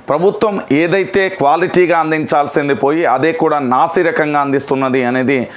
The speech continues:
మనం చూసాం. దాంట్లో మొట్టమొదటి స్థానంలో మాత్రం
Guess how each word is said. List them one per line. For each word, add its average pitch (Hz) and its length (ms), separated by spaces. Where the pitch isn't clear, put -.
మనం 131 280
చూసాం. 156 320
దాంట్లో 151 320
మొట్టమొదటి 165 500
స్థానంలో 147 440
మాత్రం 143 380